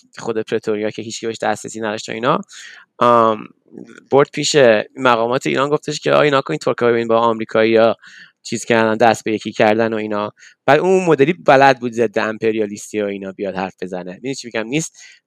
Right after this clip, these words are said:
همسنگر خمینی و نمی‌دونم فلان و اینا بود. حالا درسته الان زندگی خوشخوشانه و مشروب داره می‌خوره و دوست دختر داره و اینا، ولی، آم، از لحاظ ایدئولوژیک زمانی و اینا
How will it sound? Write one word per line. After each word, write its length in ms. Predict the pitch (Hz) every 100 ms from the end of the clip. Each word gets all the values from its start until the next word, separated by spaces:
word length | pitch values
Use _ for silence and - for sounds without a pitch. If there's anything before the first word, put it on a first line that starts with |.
| _ 131
همسنگر 720 | 147 135 143 123 123 120 113
خمینی 500 | 104 120 117 117 117
و 180 | 110 104 _ _ _
نمی‌دونم 300 | 120 127 120
فلان 420 | 113 127 120 117 117
و 20 |
اینا 200 | 117 117
بود. 100 | 120
حالا 100 | 120
درسته 400 | 123 143 - 175
الان 220 | 147 127
زندگی 440 | 120 117 113 113 113 117 117
خوشخوشانه 580 | - 120 123 117 117 110
و 80 | 113
مشروب 320 | 110 - 110
داره 200 | 110 101 _ -
می‌خوره 300 | 107 107 107
و 120 | 104 - _ _ _
دوست 120 | -
دختر 240 | 107 107 104
داره 240 | 104 104
و 20 |
اینا، 200 | 98 95 - - - - _
ولی، 460 | 117 120 147 165 -
آم، 560 | 131 127 120 113 110 - _ _ _ 87 - _ _ -
از 220 | 131 127
لحاظ 280 | 127 123 120
ایدئولوژیک 720 | 120 123 131 123 123 - -
زمانی 540 | 117 120 120 117 120 117
و 40 |
اینا 340 | 117 117 139